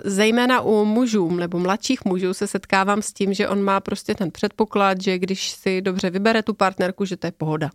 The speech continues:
A samozřejmě zjistí většinou za tři měsíce, možná malinko díl,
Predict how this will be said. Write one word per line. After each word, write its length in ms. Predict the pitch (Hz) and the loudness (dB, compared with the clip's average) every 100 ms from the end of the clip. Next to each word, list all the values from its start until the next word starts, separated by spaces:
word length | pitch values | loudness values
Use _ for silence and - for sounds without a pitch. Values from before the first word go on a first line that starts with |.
| - _ _ - - - _ - | -10 _ _ -20 -20 -20 _ 2
A 260 | 180 185 180 151 | 4 4 0 -6
samozřejmě 520 | 175 190 185 175 175 | 0 2 2 2 2
zjistí 640 | 170 170 - 190 185 180 170 - | 0 -4 -4 -2 0 0 -2 -2
většinou 520 | 180 175 - 190 185 | 0 0 0 0 0
za 120 | 185 | -2
tři 220 | - - | 0 0
měsíce, 880 | 185 175 - 220 - 214 202 202 196 - | 2 0 0 -2 2 2 4 4 2 0
možná 420 | 180 185 185 208 | -2 0 4 4
malinko 500 | 214 208 202 214 214 | 4 4 4 4 2
díl, 460 | 226 220 214 214 | 2 2 4 2